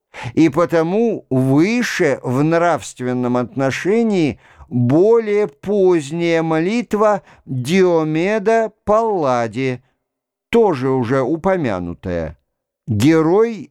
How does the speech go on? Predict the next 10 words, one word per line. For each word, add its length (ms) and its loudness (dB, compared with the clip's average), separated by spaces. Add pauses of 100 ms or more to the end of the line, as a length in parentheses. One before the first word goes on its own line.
ссылается 1160 -2
не 280 0
на 180 0
свои 500 -2
заслуги, 840 -2 (280)
а 180 2
наоборот, 960 -2 (300)
на 300 2
любовь 640 0
богини, 920 -4